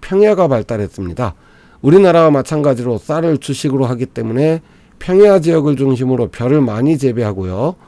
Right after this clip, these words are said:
산간 지역에도 계단 식론을 이용해 쌀을 생산해서 세계에서 두 번째로 쌀을 많이 수출하는 나라이기도 합니다. 풍부한 노동력을 바탕으로 섬유산업 등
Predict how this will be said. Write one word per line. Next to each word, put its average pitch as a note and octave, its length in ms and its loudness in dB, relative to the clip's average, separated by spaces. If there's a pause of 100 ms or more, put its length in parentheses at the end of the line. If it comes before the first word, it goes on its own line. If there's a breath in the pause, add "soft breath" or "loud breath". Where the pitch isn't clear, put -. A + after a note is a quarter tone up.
(320 soft breath)
산간 G#3 480 4
지역에도 E3 480 0
계단 D3 380 0
식론을 D3 480 2
이용해 B2+ 460 0
쌀을 F3 340 0
생산해서 C3 680 -2 (520 soft breath)
세계에서 G3 480 4
두 C3 180 -4
번째로 D3+ 640 0
쌀을 C#3 420 -2
많이 A2 340 -2
수출하는 D3+ 580 -2
나라이기도 A#2 460 -4
합니다. G2 420 -8 (680 soft breath)
풍부한 G3+ 420 4
노동력을 D#3 540 2
바탕으로 B2+ 640 -2
섬유산업 D#3 680 -2
등 A#2 280 -2